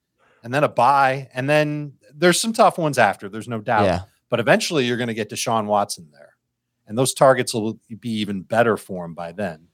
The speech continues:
Speaker 1: 'Cause Brissett could melt down. He could vomit all over himself by midseason. It's entirely possible. Also,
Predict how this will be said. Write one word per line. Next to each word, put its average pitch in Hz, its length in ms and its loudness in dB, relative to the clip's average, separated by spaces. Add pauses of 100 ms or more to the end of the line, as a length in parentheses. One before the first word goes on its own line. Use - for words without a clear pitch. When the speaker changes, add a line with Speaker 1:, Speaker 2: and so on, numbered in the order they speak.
(320)
Speaker 1:
'Cause 240 140 0
Brissett 180 340 2
could 117 140 -2
melt 110 220 2
down. 101 180 0
He 135 80 -2
could 139 160 -6
vomit 123 460 0
all 107 180 4
over 98 300 -4
himself 90 560 -14 (360)
by 110 140 4
midseason. 104 680 0
It's - 160 -10
entirely 107 520 -2
possible. 110 500 -4 (320)
Also, 147 540 0